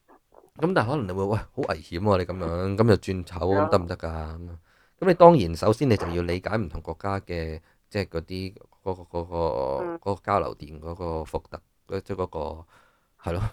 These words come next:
Speaker 1: 即係 voltage 啦。有啲就一百一十瓦，有啲二百二十，有啲一百一十伏，有啲就二百二十伏。咁你睇返你個火牛係掂唔掂先，可唔可以去到唔同嘅國家先？
Speaker 2: 嗯。
Speaker 1: 但係譬如你係一啲官方嘅火牛，即係例如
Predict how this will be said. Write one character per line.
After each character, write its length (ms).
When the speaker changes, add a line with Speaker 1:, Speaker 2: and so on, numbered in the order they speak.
Speaker 1:
即 60
係 20
voltage 500
啦。 220
有 80
啲 140
就 160
一 80
百 120
一 40
十 100
瓦， 260
有 80
啲 180
二 40
百 80
二 60
十， 180
有 120
啲 140
一 80
百 120
一 40
十 100
伏， 300
有 80
啲 140
就 80
二 160
百 80
二 40
十 120
伏。 180
咁 400
你 60
睇 180
返 140
你 80
個 80
火 300
牛 300
係 320
掂 160
唔 60
掂 220
先， 200
可 80
唔 40
可 80
以 20
去 100
到 100
唔 100
同 160
嘅 100
國 160
家 160
先？ 260
Speaker 2:
嗯。 100
Speaker 1:
但 140
係 80
譬 140
如 60
你 120
係 120
一 180
啲 80
官 200
方 280
嘅 100
火 140
牛， 260
即 100
係 100
例 100
如 160